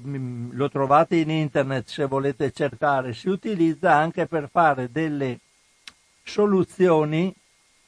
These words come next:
che poi possono essere, venire spruzzate sulle foglie per, eh, appunto, mm, combattere certi tipi di, di malattie delle piante.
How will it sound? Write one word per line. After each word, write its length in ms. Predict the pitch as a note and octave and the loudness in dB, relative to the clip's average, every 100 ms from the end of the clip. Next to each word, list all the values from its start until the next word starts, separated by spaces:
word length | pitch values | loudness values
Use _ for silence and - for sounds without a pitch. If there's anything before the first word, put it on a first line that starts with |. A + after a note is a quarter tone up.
| _ | _
che 160 | B3 | -6
poi 300 | G#3+ F#3 F3+ | 0 2 2
possono 460 | F#3+ F3+ F3+ F#3+ F3+ | 2 -2 -2 -4 0
essere, 460 | F3 - D3+ D3 C#3 | -2 -2 -2 -2 -4
venire 520 | C3+ C#3 F3+ G3 D#3 | -4 -2 0 0 0
spruzzate 760 | C#3 - E3 D#3+ - F3 E3+ D#3 | -4 -2 -4 -2 2 2 2 -4
sulle 420 | - E3 D#3 C#3+ | -2 -2 0 -2
foglie 580 | - D3 C3+ C3+ D#3+ F3+ _ _ _ _ _ _ _ | 2 2 2 0 -2 -4 _ _ _ _ _ _ _
per, 260 | - A3+ G3 | -2 2 4
eh, 260 | E3 D3+ - | 4 2 0
appunto, 580 | - F#3 F#3 F3 E3+ F#3+ | -2 -2 -2 -2 0 -2
mm, 920 | D#3+ D#3 D3 C#3 C3+ B2+ C3 C3 C#3 - - _ _ _ _ _ _ _ _ _ _ _ _ _ _ _ _ _ _ - | -2 -6 -6 -8 -10 -12 -14 -14 -14 -14 -18 _ _ _ _ _ _ _ _ _ _ _ _ _ _ _ _ _ _ -4
combattere 680 | G#3+ G3+ D#3 D3+ G3 F3 E3+ | 0 6 6 6 2 0 0
certi 420 | - F3+ E3+ E3+ | 0 0 0 -6
tipi 420 | - F3 - E3+ C#3 | -2 -4 -2 -2 -2
di, 400 | D3+ D3 C#3+ C3+ | -2 0 -2 -6
di 260 | B2+ C#3+ C3 | -6 -6 -4
malattie 640 | C#3 D#3 D3 - D#3 D#3 D3 | -2 2 0 0 -2 -2 0
delle 280 | C#3 C3 | -2 -2
piante. 540 | A#2+ C3+ B2+ B2 C3 | -2 0 0 0 -4